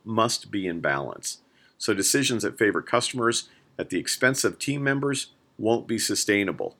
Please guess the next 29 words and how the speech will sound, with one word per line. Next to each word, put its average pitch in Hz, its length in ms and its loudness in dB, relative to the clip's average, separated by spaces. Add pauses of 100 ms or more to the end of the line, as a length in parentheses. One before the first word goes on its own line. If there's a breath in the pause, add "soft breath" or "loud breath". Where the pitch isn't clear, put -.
(360)
and 95 220 -2
vice 78 260 2
versa. 65 440 -6 (560)
Hopefully, 175 500 6
I've 139 180 4
served 147 360 4
my 135 180 6
customer 135 540 0
for 131 120 -6
this 127 220 2
blog, 123 360 8
the 120 60 -4
person 139 380 6
who 120 140 10
asked 113 240 8
for 98 100 6
a 92 60 4
C-Spot 120 520 6
Run 107 300 2
version 107 320 2
of 95 120 -4
things 107 340 0
not 101 240 2
to 113 80 -4
do 113 280 6
in 98 100 -2
customer 107 420 0
experience 113 440 0
delivery. 127 520 2